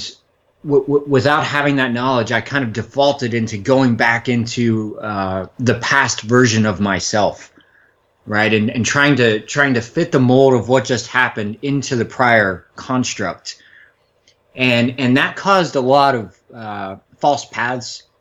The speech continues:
a lot of turmoil, uh, that I really had to navigate through o-, over the next ten years. And in short, I'll tell you that, that the, the real rebirth didn't occur until the point of transformation, until the tipping point of transformation.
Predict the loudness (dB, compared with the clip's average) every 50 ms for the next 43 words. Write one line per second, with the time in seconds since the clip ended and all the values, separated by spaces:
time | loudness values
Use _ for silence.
0 | _ _ _ -10 -6 -2 -2 -2 -2 -2 -6 -6 -2 0 2 2 2 2 0 0
1 | -2 -2 -4 -8 _ _ _ _ _ _ _ _ -10 -6 -2 0 0 0 0 0
2 | 0 2 2 2 4 4 6 6 6 4 4 2 -2 -2 -2 0 0 0 2 2
3 | 2 2 0 0 0 0 -2 -4 -8 -6 -2 0 0 0 0 0 -2 -4 -4 -6
4 | -6 -4 -2 0 0 2 2 2 2 4 2 2 2 0 -2 -4 -6 -8 -10 _
5 | -4 0 2 4 4 6 6 4 4 2 0 -6 -12 -14 -14 _ _ _ _ _
6 | _ _ _ _ _ _ _ _ -20 -16 _ -2 2 2 4 4 4 4 4 4
7 | 4 4 2 0 -2 -4 -4 -2 -2 -2 -4 -6 -8 -10 -10 -10 -10 -10 -12 -18
8 | -20 _ -12 -8 -6 -6 -6 -4 -4 -4 -2 0 4 6 6 6 6 4 4 2
9 | 0 -2 -2 -4 -6 -6 -8 -10 -16 -18 -20 _ _ _ _ _ -12 -2 0 2
10 | 2 2 0 -2 -2 -2 -2 0 0 0 0 -2 -2 -2 -2 -2 -4 -2 0 0
11 | 2 0 0 0 0 0 0 0 0 -2 -2 -2 -2 -2 -2 -4 -4 -4 -2 0
12 | 2 2 2 2 0 0 -2 0 0 -2 -4 -4 -4 -4 -2 -2 -4 -4 -2 -2
13 | -2 -2 -2 -2 -2 -2 0 -2 -2 -4 -6 -8 -10